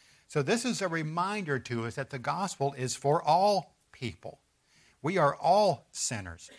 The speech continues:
So we have all fallen short of what God requires of us. And because of our sin, we are all under God's condemnation.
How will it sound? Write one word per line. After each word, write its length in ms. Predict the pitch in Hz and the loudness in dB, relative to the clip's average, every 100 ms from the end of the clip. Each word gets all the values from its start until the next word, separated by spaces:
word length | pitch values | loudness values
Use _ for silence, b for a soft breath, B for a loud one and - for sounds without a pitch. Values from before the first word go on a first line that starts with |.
| B B - | B B -12
So 180 | - | -2
we 140 | 151 170 | 2 2
have 160 | 165 - | 0 0
all 300 | 175 202 226 | 0 2 0
fallen 460 | - 135 120 123 | 2 2 2 -2
short 360 | - 139 107 87 - | -2 0 0 -2 -10
of 160 | 113 | -2
what 180 | 139 131 | 0 0
God 300 | 131 139 143 | 2 2 2
requires 540 | 131 - 160 160 156 117 | -2 -6 -2 -2 -2 -4
of 160 | 101 | -6
us. 180 | 101 92 | -6 -6
And 80 | 120 | -6
because 380 | 120 139 151 160 | -2 0 0 0
of 80 | |
our 100 | 151 | -4
sin, 280 | 151 - 165 | -4 -6 -10
we 160 | 160 165 | -8 -6
are 140 | 165 _ | -6 _
all 460 | 165 196 202 131 - | -2 0 2 0 0
under 280 | 127 113 107 | -6 -4 -2
God's 320 | 117 110 - | 0 0 -2
condemnation. 800 | - 110 101 98 98 87 123 | -8 -8 -8 -10 -12 -12 -16